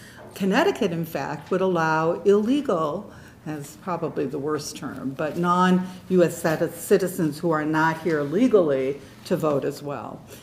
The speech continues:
And the reason the legislator said that was that he really wanted to start a conversation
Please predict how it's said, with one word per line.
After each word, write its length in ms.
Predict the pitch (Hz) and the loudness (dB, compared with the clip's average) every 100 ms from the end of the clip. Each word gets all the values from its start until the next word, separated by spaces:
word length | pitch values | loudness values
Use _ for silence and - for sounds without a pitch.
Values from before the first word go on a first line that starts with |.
| - | -10
And 160 | - 196 | 0 4
the 60 | 208 | 6
reason 400 | 269 339 403 277 | 8 8 8 8
the 100 | 185 | 8
legislator 720 | 170 165 170 - 160 156 156 | 4 4 0 0 0 0 -4
said 420 | - 294 370 381 | -2 0 0 0
that 380 | 160 - - - | -4 -4 -8 -4
was 220 | 170 175 | -4 0
that 140 | 247 | 0
he 180 | 247 294 | 4 4
really 320 | 269 294 294 | 4 2 2
wanted 380 | 285 233 214 214 | 4 4 4 2
to 100 | 214 | 0
start 560 | 208 - 180 160 165 - | -2 0 2 2 0 -6
a 60 | - | -12
conversation 1160 | - - 202 208 208 196 - 185 170 - 147 | -8 -2 2 2 2 2 2 2 2 0 -6